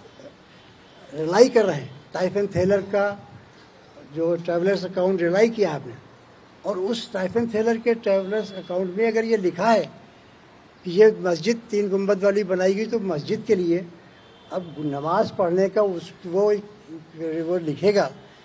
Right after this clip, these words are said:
ये हम expect नहीं कर सकते travelers के उसमें account में, ना वो पूजा करने को उसने लिखा है।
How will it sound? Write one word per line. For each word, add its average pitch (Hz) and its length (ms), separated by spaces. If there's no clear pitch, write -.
ये 208 180
हम 202 360
expect 196 380
नहीं 175 140
कर 170 120
सकते 170 360
travelers 165 520
के 170 240
उसमें 160 300
account 156 220
में, 190 220
ना 190 80
वो 214 60
पूजा 214 280
करने 254 220
को 254 60
उसने 254 200
लिखा 233 180
है। 226 120